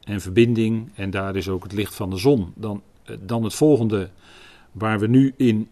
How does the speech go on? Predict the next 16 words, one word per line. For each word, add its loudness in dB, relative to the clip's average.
terecht -2
zijn -4
gekomen, 4
al -6
enige 0
tijd, -2
het -4
heilige. 0
En 0
daarin 2
zijn 0
de -2
voorwerpen 4
met -4
goud 0
overtrokken. 4